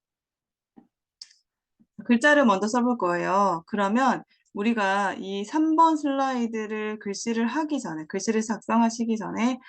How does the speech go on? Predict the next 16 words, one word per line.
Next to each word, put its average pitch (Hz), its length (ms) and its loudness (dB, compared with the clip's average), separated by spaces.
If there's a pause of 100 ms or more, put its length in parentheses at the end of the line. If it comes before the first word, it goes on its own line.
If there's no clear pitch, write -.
(160)
하나 277 260 2
설정해 294 640 0 (160)
줘야 185 280 -8
할 180 100 -12
것이 170 240 -10
있습니다. 156 720 -6 (400)
이렇게 196 760 0
이 175 220 -4
삼 285 200 2
번 302 200 4
슬라이드에서 220 880 -2
데이터를 185 540 -4
쓰시다 277 640 0
보면, 160 380 -6 (760)
쓰시다 226 320 -4
보면 180 480 0